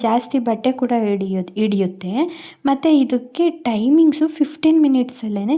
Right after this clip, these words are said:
ಚೆನ್ನಾಗಿ ಕೊಳೆ ಬಿಟ್ಕೊಳ್ಳುತ್ತೆ. ಎಷ್ಟು, ಹ್ಮ್, ಕೊಳೆ ಬಟ್ಟೆ ಹಾಕಿದ್ರೂ ಆರಾಮಾಗಿ ಬಿಟ್ಕೊಳ್ಳುತ್ತೆ. ಅದಕ್ಕೋಸ್ಕರ ನನಗೆ ಸೆಮಿ ಆಟೋಮೆಟಿಕ್ ಅಂದರೆ ಇಷ್ಟ. ಇನ್ನು ಆಟೋಮೆಟಿಕಲ್ಲಿ ಏನಪ್ಪ ಅಂದರೆ, ಬಟ್ಟೆ ಹಾಕಿದ್ರೆ ಇನ್ನು ವಾಶ್ ಆಗೋವರೆಗೂ ತೆಗಿಯಂಗಿರಲ್ಲ, ಅದೇ ಡ್ರೈ ಆಗಿ ಎಲ್ಲ ಆಗುತ್ತೆ.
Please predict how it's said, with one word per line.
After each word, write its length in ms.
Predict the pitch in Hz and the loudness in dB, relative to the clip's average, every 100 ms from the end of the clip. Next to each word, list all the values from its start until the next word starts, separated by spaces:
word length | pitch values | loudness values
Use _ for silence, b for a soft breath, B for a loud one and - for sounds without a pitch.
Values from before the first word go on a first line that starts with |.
| 311 | -2
ಚೆನ್ನಾಗಿ 480 | 269 233 262 302 311 | -4 -4 -2 -2 -2
ಕೊಳೆ 300 | - 233 220 | -2 0 0
ಬಿಟ್ಕೊಳ್ಳುತ್ತೆ. 600 | 214 190 - 185 180 180 | 0 -4 -8 -8 -6 -10
ಎಷ್ಟು, 480 | - 196 202 - 349 277 - - - | -10 -10 -12 -4 -2 -2 -4 -16 -6
ಹ್ಮ್, 200 | 226 214 208 | -2 -2 -2
ಕೊಳೆ 220 | 214 240 | -2 0
ಬಟ್ಟೆ 180 | 247 233 | 0 -2
ಹಾಕಿದ್ರೂ 460 | 202 202 208 247 339 | -6 -6 -6 -4 -4
ಆರಾಮಾಗಿ 400 | 214 214 240 220 | -4 -6 -6 -4
ಬಿಟ್ಕೊಳ್ಳುತ್ತೆ. 600 | 208 - 208 190 190 202 - B B B | -6 -8 -6 -4 -6 -10 -16 B B B
ಅದಕ್ಕೋಸ್ಕರ 500 | 220 247 262 - 254 247 | -4 -2 -4 -6 -6 -4
ನನಗೆ 300 | 233 208 269 | -4 -4 -4
ಸೆಮಿ 360 | 262 220 240 285 | -4 -4 0 0
ಆಟೋಮೆಟಿಕ್ 440 | 220 226 214 220 208 | 0 -4 -6 -6 -8
ಅಂದರೆ 240 | 202 208 190 | -6 -4 -6
ಇಷ್ಟ. 200 | 190 - 185 - B B B | -8 -8 -8 -10 B B B
ಇನ್ನು 180 | 285 269 226 | 2 2 0
ಆಟೋಮೆಟಿಕಲ್ಲಿ 720 | 240 294 285 277 269 254 240 233 | 0 2 2 2 0 0 2 0
ಏನಪ್ಪ 340 | 233 220 220 220 214 | 0 -4 -4 -4 -2
ಅಂದರೆ, 280 | 220 247 294 254 262 262 _ _ _ _ _ - | -2 0 0 0 -2 -6 _ _ _ _ _ -6
ಬಟ್ಟೆ 340 | 196 185 190 | -4 -4 -2
ಹಾಕಿದ್ರೆ 640 | 247 226 190 190 214 214 269 320 226 | -4 -2 -4 -4 -6 -4 -4 -4 -4
ಇನ್ನು 200 | 214 208 | -4 -2
ವಾಶ್ 280 | 196 202 - 214 | -2 -4 -2 -2
ಆಗೋವರೆಗೂ 360 | 190 190 220 311 | -2 -2 -2 -4
ತೆಗಿಯಂಗಿರಲ್ಲ, 680 | 214 175 196 185 180 175 170 - | -4 -4 -4 -4 -6 -8 -10 -10
ಅದೇ 300 | 202 190 190 180 | -10 -8 -6 -6
ಡ್ರೈ 220 | 185 180 | -6 -6
ಆಗಿ 260 | 190 190 226 | -4 -4 -4
ಎಲ್ಲ 140 | 247 185 180 | -4 -4 -6
ಆಗುತ್ತೆ. 280 | 175 - | -8 -10